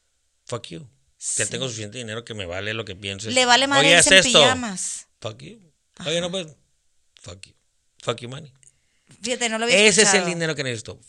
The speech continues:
Speaker 1: Fuck you money.
Speaker 2: Un fuck you money.
Speaker 1: Sí.
Speaker 2: Exactamente. Bueno, ese, ese punto, porque sí nos quedamos como una hora en shock. Yo de que,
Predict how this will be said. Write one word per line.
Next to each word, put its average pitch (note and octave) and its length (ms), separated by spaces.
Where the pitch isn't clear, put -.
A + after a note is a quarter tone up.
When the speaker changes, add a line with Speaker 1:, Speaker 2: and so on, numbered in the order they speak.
Speaker 1:
Fuck A2+ 220
you G2+ 120
money. D2+ 180
Speaker 2:
Un G3 100
fuck G#3+ 260
you A#3 80
money. F3+ 420
Speaker 1:
Sí. - 280
Speaker 2:
Exactamente. A3+ 520
Bueno, C#4 300
ese, C#4 420
ese - 180
punto, D4 180
porque C4 120
sí A3+ 120
nos C4+ 120
quedamos B3 200
como B3 140
una A#3 180
hora B3+ 140
en A#3 120
shock. B3+ 260
Yo G3 100
de G#3 120
que, G3 280